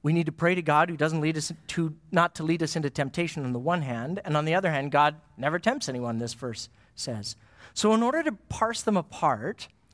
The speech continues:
we need to think about the question, what does the Bible teach us about temptation? What do we see through the scriptures about the topic of temptation? And so we're gonna look at three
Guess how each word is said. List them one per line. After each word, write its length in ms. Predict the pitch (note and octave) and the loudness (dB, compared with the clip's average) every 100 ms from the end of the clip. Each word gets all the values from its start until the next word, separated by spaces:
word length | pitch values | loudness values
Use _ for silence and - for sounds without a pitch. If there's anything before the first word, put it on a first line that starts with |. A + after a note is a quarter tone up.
| _ | _
we 100 | - | 2
need 160 | F#3+ A3+ | 4 4
to 80 | B3 | 0
think 240 | A3+ G#3 | 0 0
about 420 | F#3+ D#3 D3 D3+ - _ _ | 2 2 2 0 -6 _ _
the 100 | D#3+ | -4
question, 800 | D#3+ F3 E3 - C3+ A2+ A#2 A#2 _ - - | 2 0 0 -4 -4 -2 -4 -10 _ -20 -8
what 120 | - A3+ | 0 0
does 100 | C#4+ | 2
the 100 | C#4 | 2
Bible 360 | G3 F#3+ F#3+ | 4 4 2
teach 360 | - - G3 E3+ | -2 -4 -2 -2
us 160 | C#3+ | -2
about 380 | D#3 C#3 C3+ - | -2 -2 -2 -4
temptation? 720 | - C#3 - C#3+ B2+ - A2+ | -4 -4 -4 -4 -4 -6 -6
What 120 | D3+ | -6
do 80 | - | -4
we 120 | A#3+ | -2
see 560 | G3+ - G3 F3+ F3+ F3 - - | -2 -2 -2 -2 -2 -6 -12 -18
through 180 | - E3+ | -2 0
the 100 | D3+ | 0
scriptures 800 | - - C3+ - A2+ G#2+ E3+ - - _ _ _ _ _ _ | -2 -4 -4 -6 -8 -6 -6 -8 -14 _ _ _ _ _ _
about 540 | C#3+ C#3+ D3+ D3 D#3 - _ _ _ _ | 0 2 2 2 -2 -12 _ _ _ _
the 100 | D#3+ | -2
topic 500 | D#3 D3+ - D3 - - | 0 -2 0 -4 -4 0
of 260 | C3+ B2+ | 0 0
temptation? 880 | - D3+ C3+ - C#3+ B2 A#2+ F#2 G2 - _ - - | -4 -6 -4 -4 -4 -4 -6 -10 -16 -20 _ -20 -2
And 140 | E3 E3+ | 0 0
so 100 | F#3 | 0
we're 80 | F#3 | 0
gonna 140 | G#3 | 2
look 220 | G3+ A3+ | 0 -2
at 160 | G#3+ - | -4 -6
three 580 | - G#3 A#3 B3 A#3+ | -8 -2 0 0 -2